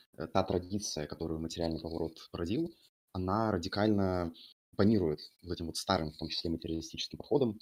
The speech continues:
вроде диалектического материализма, вроде других каких-то редукционистских систем, вроде генетического детерминизма. И материальный поворот, э, вот в рамках, э, этого,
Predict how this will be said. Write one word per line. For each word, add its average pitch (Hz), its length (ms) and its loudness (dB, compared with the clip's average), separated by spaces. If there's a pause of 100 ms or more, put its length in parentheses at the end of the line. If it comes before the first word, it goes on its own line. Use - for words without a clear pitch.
вроде 78 360 -4
диалектического 78 500 -2
материализма, 90 640 -2 (260)
вроде 82 600 0
других 92 320 -4
каких-то - 420 -8
редукционистских 82 640 -4
систем, - 320 -4
вроде 76 360 -4
генетического 82 520 -2
детерминизма. 98 560 0 (480)
И 131 220 2
материальный 113 400 2
поворот, 104 420 0
э, 113 40 2
вот 95 600 0
в - 40 -4
рамках, 98 360 -2
э, 82 260 2
этого, 80 540 -4